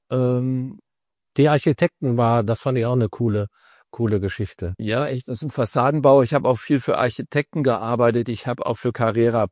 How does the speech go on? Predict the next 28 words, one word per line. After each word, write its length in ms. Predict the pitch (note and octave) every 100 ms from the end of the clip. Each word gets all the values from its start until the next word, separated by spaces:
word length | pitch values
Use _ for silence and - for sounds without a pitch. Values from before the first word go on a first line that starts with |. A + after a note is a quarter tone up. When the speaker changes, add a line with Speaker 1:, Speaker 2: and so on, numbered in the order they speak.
| -
Speaker 1:
äh, 180 | - G2+
Brillen 400 | F#2+ A2 D3 C3+
gearbeitet, 640 | B2 F2 G#2+ A2 A2+ A2 G#2
für 240 | A#2 A2+
Artemide 540 | A2 A2+ A2+ A2+ A#2+ G#2+
Lampen. 500 | G#2 B2+ C#3 D#3+ B2+ - -
Speaker 2:
Ja. 160 | F2+ G2+
Speaker 1:
Weißt 280 | A#2 - C#3
du, 160 | C3+ - _ _ _ _ _ _
überall 460 | E3 E3+ D3+ C#3+ C3+
ist 240 | C#3+ - _ -
immer 340 | E3+ E3 D3+
die 120 | C#3
gleiche 420 | B2 A2 A2 A2+
Fragestellung. 1040 | - - F#2+ A#2 D3+ - C#3+ D#3+ E3+ F#3 - _ _ _ -
Wo 160 | C3+ A#2+
kommen 360 | B2+ A#2 A2+
wir 140 | G2 F#2+
her? 340 | A#2+ D3+ - _ _
Wo 140 | B2 A#2+
soll 220 | A2 G#2
es 120 | F#2
hingehen? 520 | A2 B2+ C#3+ F3 F3+ _ - - _
Und, 440 | - A#2+ B2 B2+ -
ähm, 320 | B2 A2+ A#2
das 240 | A2 A2 -
macht 340 | A#2+ B2 -
mir 400 | A2+ A2+ A2 A2+